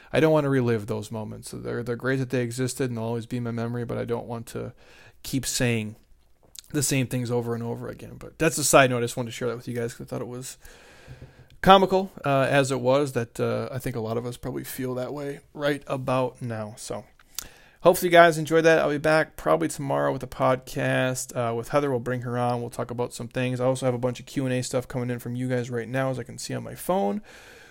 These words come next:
which I'll jump into those as well. So if you find yourself right now on iTunes, stop.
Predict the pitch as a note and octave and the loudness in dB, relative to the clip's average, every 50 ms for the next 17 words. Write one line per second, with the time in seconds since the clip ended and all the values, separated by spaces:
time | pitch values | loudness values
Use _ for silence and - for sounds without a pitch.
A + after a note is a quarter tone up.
0 | - - - B2+ B2+ - C3 A#2+ A#2+ A#2+ - C3+ C#3 B2+ C3 B2+ A#2+ - C3 B2 | -18 -10 -6 -4 -2 0 0 0 0 0 -4 -4 -4 -2 -4 -6 -6 -4 -6 -2
1 | B2+ B2 A#2+ A#2+ A#2+ B2 B2 A#2+ A#2+ A#2+ - - - - B2 A#2 A2+ A2 G#2+ G#2+ | 0 2 4 4 4 2 0 -2 -6 -8 -10 -14 -8 -6 -4 -2 -2 -2 -4 -6
2 | A2 A2 B2 - - C3 B2 C#3+ C#3+ C3+ A2 G#2+ B2+ - - - D3 C#3 C3+ - | -8 -10 -12 -12 -10 -6 -2 0 0 0 -2 -6 -8 -8 -4 -2 -2 -2 -2 -2
3 | - - - - D#3 D#3+ E3+ F3+ F3+ E3+ - - F3+ F#3+ F#3 D3+ C3 - - C3+ | -4 -8 -10 -8 -8 -6 -6 -4 -6 -6 -4 -2 -2 -2 -2 -4 -6 -2 -2 -2
4 | B2+ - B2+ B2 B2+ C3 C3 B2+ B2 B2 - - - B2 C3+ D3+ D#3+ D#3 - - | -2 -2 -4 -4 -4 -2 -2 -2 -2 -4 -6 -6 -4 -2 -2 -2 -4 -8 -10 -10
5 | B2+ B2+ C3 C#3 - - - - D#3 D#3 - - - - | -8 -8 -8 -8 -8 -6 0 2 2 2 2 -2 -8 -12